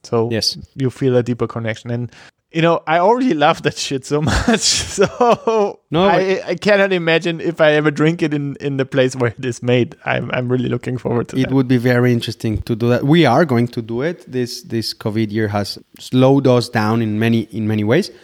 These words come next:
Speaker 1: Mm.
Speaker 2: but we're gonna do that for sure. Hopefully next year. I wanted to, to, we were speaking about it today. So today we're gonna just shoot ideas. <laughs> So people, so people listening, because, for example, this mezcal we're having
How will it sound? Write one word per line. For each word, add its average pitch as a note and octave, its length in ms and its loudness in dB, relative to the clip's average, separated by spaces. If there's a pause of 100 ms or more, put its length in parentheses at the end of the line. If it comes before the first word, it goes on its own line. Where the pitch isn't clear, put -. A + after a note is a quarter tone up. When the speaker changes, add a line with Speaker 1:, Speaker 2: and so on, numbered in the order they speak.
(180)
Speaker 1:
Mm. A2 380 -10
Speaker 2:
but C3+ 120 2
we're B2 140 4
gonna A#2 160 2
do A#2 140 2
that A#2 160 2
for A#2+ 140 -2
sure. G#2+ 380 -2 (600)
Hopefully A#2+ 480 -2
next G#2+ 320 -2
year. G2+ 220 -4 (200)
I C#3+ 120 2
wanted F#3+ 360 0
to, E3 220 4 (120)
to, C3 100 0 (220)
we A#2+ 200 0
were E3+ 140 2
speaking D3+ 380 -4
about A#2 200 -2
it A#2+ 100 -6
today. G#2+ 360 -4 (180)
So D3 140 0
today E3+ 240 4
we're A#3+ 120 4
gonna G#3+ 180 2
just F#3+ 200 2
shoot D3+ 180 2
ideas. A#2+ 520 0 (180)
<laughs> G#3 180 4
So D#3+ 160 0
people, D#3+ 360 2
so D3 180 2
people E3 320 0
listening, D3 380 4 (340)
because, D#3+ 340 0 (120)
for D#3+ 160 0
example, D#3 520 0 (320)
this F3 360 2
mezcal F3 360 2
we're E3 80 4
having D3 480 2